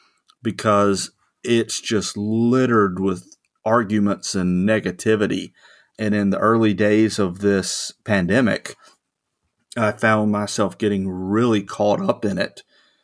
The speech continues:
And then that in turn put me in a bad mood the rest of the day. And guess who I took it out on? The people that I'm holed up in a home with.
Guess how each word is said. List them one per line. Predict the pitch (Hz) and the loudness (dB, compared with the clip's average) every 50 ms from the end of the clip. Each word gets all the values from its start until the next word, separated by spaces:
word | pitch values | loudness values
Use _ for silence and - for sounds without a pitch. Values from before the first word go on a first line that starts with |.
| _ _ _ - | _ _ _ -6
And | 117 110 104 | -4 -2 0
then | 113 113 110 104 | 0 0 2 2
that | 107 107 117 123 | 2 2 2 2
in | 113 104 | 0 0
turn | 98 - 113 117 127 117 107 107 107 104 - 123 - _ _ _ _ _ _ | -2 -2 0 0 2 2 2 0 -2 -4 -6 -8 -14 _ _ _ _ _ _
put | - 117 - 107 | -2 -2 0 0
me | 113 123 | 0 0
in | 131 117 | 0 0
a | 101 | 0
bad | 87 101 101 107 104 98 | -2 -2 0 0 0 0
mood | 95 117 151 147 120 104 101 | 0 2 2 2 0 0 -2
the | 110 107 | -2 0
rest | 110 110 107 - - | 0 -2 -2 -4 -6
of | 104 | -6
the | 104 | -4
day. | 101 117 139 143 117 110 123 120 - _ _ _ _ | -2 0 0 0 0 0 -2 -4 -8 _ _ _ _
And | - 151 151 | -8 -4 -2
guess | 160 160 160 - - | -2 -2 -2 0 0
who | 165 151 | 0 0
I | 151 | 0
took | 151 - 160 160 - | -2 -2 -4 -2 -2
it | 147 - | 0 0
out | - - - 113 | 2 2 2 0
on? | - 92 92 90 - - _ _ _ _ _ _ _ _ | 0 -2 -4 -6 -10 -16 _ _ _ _ _ _ _ _
The | - 120 | -8 -8
people | 110 - 135 131 127 - 135 123 113 | -4 -2 -2 -2 0 0 -2 0 0
that | 117 110 113 | 2 2 2
I'm | 117 117 110 | 2 0 0
holed | 107 110 113 113 110 113 | 0 0 0 2 2 0
up | 117 110 - | -2 -2 -2
in | 120 110 | -4 -4
a | 107 | -2
home | 101 135 143 135 107 95 85 | -2 0 0 0 0 -2 -2
with. | 85 - - - - | -4 -8 -10 -12 -18